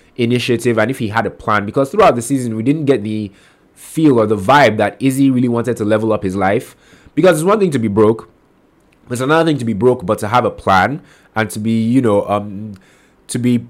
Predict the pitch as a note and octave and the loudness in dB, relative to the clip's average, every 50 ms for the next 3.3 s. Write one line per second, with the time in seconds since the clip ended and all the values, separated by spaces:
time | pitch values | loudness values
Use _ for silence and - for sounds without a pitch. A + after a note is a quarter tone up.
0 | - _ _ _ _ _ _ _ _ _ _ _ _ _ _ _ - - F3 F#3+ | -16 _ _ _ _ _ _ _ _ _ _ _ _ _ _ _ -2 0 0 0
1 | F#3 F#3 - C#3+ A#2+ G#2 F#2 E2+ - - - A#2+ B2+ B2+ - - C3 A#2+ A#2+ A#2 | 0 -4 -4 -4 -4 -4 -4 -6 -10 -10 -6 -4 -4 -4 -4 -4 -2 -2 -2 -2
2 | A2 A#2+ A#2+ A#2+ A#2+ A#2+ A#2 A#2 A2+ - - B2+ A#2 C#3+ D#3 D#3+ - - - B2+ | 0 0 2 2 2 2 0 -2 -2 -2 -2 0 2 4 2 2 2 0 0 0
3 | A2 G#2 G2+ F#2+ F2 | 0 0 0 -2 -6